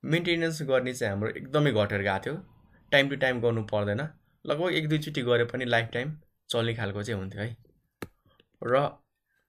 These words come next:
माइक्रो प्रोसेसर इन्क्लुड गरिएको कारणले सबै कम्प्युटरहरूमा चाहिँ हाम्रो हाई लेभल ल्याङ्ग्वेज चल्ने भयो क्या।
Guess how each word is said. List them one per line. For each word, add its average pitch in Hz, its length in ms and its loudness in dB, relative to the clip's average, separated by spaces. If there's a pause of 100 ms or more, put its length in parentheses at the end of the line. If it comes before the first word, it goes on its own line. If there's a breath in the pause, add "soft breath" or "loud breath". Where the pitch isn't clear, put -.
(360)
माइक्रो 165 340 2
प्रोसेसर 160 460 -2
इन्क्लुड 151 420 0
गरिएको 123 360 2
कारणले 101 540 0 (800)
सबै 165 300 0
कम्प्युटरहरूमा 135 720 0
चाहिँ 104 180 -4
हाम्रो 113 360 -2 (380)
हाई 117 180 2
लेभल 110 240 2
ल्याङ्ग्वेज 107 340 -2
चल्ने 101 220 -4
भयो 92 260 -8
क्या। 113 100 -6